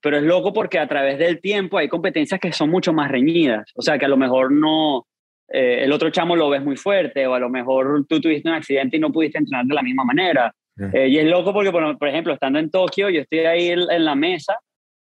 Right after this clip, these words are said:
Speaker 1: y es como que por un momento lo pienso, digo, "Chamo, te puede estar viendo toda Venezuela en este momento y tú estás a lanzarte aquí a tratar de ganar esto que puede significar algo para el país, ¿no?".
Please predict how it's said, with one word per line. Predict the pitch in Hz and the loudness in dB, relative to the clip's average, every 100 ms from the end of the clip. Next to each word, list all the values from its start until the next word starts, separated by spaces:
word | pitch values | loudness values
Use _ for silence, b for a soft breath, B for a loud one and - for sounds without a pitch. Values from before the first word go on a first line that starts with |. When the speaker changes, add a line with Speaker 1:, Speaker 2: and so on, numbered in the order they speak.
| _ _ - | _ _ -6
Speaker 1:
y | 143 | -2
es | |
como | 147 175 | 0 0
que | 196 202 | 0 0
por | 170 | 2
un | 151 | 2
momento | 170 190 175 220 | 2 0 0 0
lo | 196 | 0
pienso, | 185 196 151 | 0 -2 0
digo, | 131 139 160 160 _ _ _ _ _ _ - | 0 0 -2 -4 _ _ _ _ _ _ -10
"Chamo, | - 160 160 | -2 0 0
te | 135 | 0
puede | 123 139 | 0 0
estar | - 170 | 0 0
viendo | 180 185 | 0 0
toda | 185 180 | 0 0
Venezuela | 190 175 147 151 | 0 -2 -4 -4
en | 170 | -2
este | - | 0
momento | 180 143 151 147 196 196 | 0 0 0 0 0 -2
y | 151 | -2
tú | 143 | -2
estás | 139 170 | -2 0
a | |
lanzarte | 185 170 - 135 | 0 -2 -2 -2
aquí | 170 180 | -2 -2
a | 180 | -2
tratar | 185 180 175 | 0 0 0
de | |
ganar | 185 180 147 160 | 0 -2 -4 -4
esto | 175 - 180 | -6 -8 -4
que | 175 | -4
puede | 147 151 | 0 -2
significar | 160 180 180 165 147 147 170 185 | 0 -2 -4 -2 0 2 2 2
algo | 185 190 190 185 | 2 2 0 0
para | 170 | 0
el | 143 | 0
país, | 120 135 175 | 0 0 0
¿no?". | 139 214 | -2 -6